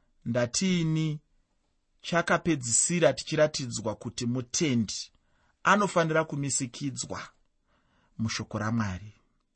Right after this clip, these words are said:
Pauro akataura pamusoro penyaya yekuti munhu anofanira kuti amisikidzwe mubasa guru uye nemushoko raMwari. Zvino muchitsauko chechitatu,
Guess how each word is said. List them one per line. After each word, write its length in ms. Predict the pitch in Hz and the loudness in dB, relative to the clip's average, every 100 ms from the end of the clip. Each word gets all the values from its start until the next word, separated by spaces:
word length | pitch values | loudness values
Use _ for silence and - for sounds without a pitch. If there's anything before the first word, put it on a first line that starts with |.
| _ _ _ _ _ | _ _ _ _ _
Pauro 480 | - 254 247 202 180 | 4 6 8 8 6
akataura 480 | 175 190 196 185 151 | 6 2 2 4 4
pamusoro 360 | 139 139 165 | 2 0 -2
penyaya 340 | 165 165 156 156 | -2 0 2 2
yekuti 680 | 143 - 123 - 117 104 - _ - - _ - | 0 -4 -2 -2 -2 -4 -12 _ -20 -20 _ -2
munhu 220 | 143 156 | 2 6
anofanira 560 | 165 226 226 226 214 214 | 8 6 6 4 4 2
kuti 240 | 226 - | 2 0
amisikidzwe 1040 | 220 220 220 233 196 240 220 135 113 92 - _ _ _ _ - | 4 4 4 0 0 0 0 0 -2 -4 -12 _ _ _ _ -4
mubasa 500 | 139 147 143 147 127 | 2 4 6 4 2
guru 540 | 117 143 185 190 180 _ - _ _ | 0 0 2 2 0 _ -20 _ _
uye 200 | 175 175 | 2 4
nemushoko 480 | 139 135 139 139 - | 4 0 -2 -4 -6
raMwari. 560 | 107 113 107 104 104 113 _ _ _ _ - | -4 -4 -4 -8 -14 -20 _ _ _ _ -8
Zvino 200 | - 175 | 0 2
muchitsauko 600 | 202 185 160 196 202 202 | 2 0 0 4 4 4
chechitatu, 800 | 160 151 143 151 151 131 - 127 | 0 -2 -4 -2 0 0 -4 -10